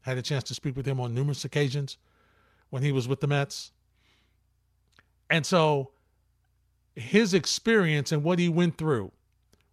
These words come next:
with Houston, it's interesting to read the articles about he's not talking about it. And, and obviously he doesn't want to go back. He doesn't want to rehash that. He doesn't want to look back on that. But I think what he could bring to the table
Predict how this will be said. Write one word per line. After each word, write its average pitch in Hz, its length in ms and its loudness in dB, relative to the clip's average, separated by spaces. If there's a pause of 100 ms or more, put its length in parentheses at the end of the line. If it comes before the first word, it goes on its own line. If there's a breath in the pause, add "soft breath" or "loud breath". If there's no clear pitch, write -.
with 143 180 0
Houston, 113 580 0 (760)
it's 165 500 -4
interesting 170 420 2
to 147 80 -2
read 151 160 2
the 139 100 2
articles 139 420 2
about 120 200 -2
he's 123 180 -2
not 131 160 -2
talking 139 280 -2
about 135 220 -2
it. 165 80 -4
And, 156 160 -4
and 170 500 -6 (200)
obviously 151 580 0
he 185 120 2
doesn't 151 220 2
want 131 120 -2
to 107 40 -8
go 107 100 -4
back. 113 420 -6 (680)
He 185 100 -4
doesn't 180 240 4
want 160 120 2
to 127 60 -2
rehash 131 460 0
that. 127 180 -4
He 151 80 -4
doesn't 165 240 -4
want 151 160 -6
to 131 40 -6
look 127 240 -8
back 131 280 -4
on 117 100 -6
that. 104 240 -12 (1800 loud breath)
But 165 100 6
I 160 80 6
think 214 240 0
what 175 160 2
he 175 140 0
could 151 260 0
bring 190 240 0
to 180 140 -4
the 135 120 -8
table 117 680 -2